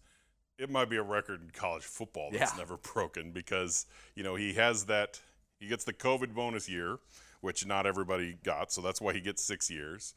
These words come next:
Speaker 1: And he got a medical red shirt 'cause he got injured in that Rutgers game in twenty twenty, and so he only played four games and could count that as a red shirt year.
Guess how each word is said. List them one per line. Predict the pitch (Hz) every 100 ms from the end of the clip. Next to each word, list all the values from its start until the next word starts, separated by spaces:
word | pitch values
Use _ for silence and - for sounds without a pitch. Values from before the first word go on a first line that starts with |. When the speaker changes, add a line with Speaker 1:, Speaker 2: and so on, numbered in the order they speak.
| - - - -
Speaker 1:
And | 113 117
he | 113
got | 107
a | 104
medical | 117 113 113
red | 107 147 113
shirt | 123 120 -
'cause | 104
he | 95
got | 98 101
injured | 104 101
in | 95
that | 92 87
Rutgers | 101 - 98
game | 90 98
in | 95
twenty | 87 104 92
twenty, | - 101 104
and | 98 87
so | 90
he | 92
only | 95
played | - 98 87
four | 104 98
games | 90 90 104 95
and | 82
could | 82
count | - 98 98
that | 92 92
as | 82
a |
red | 82 107
shirt | 104 90 78
year. | 76 71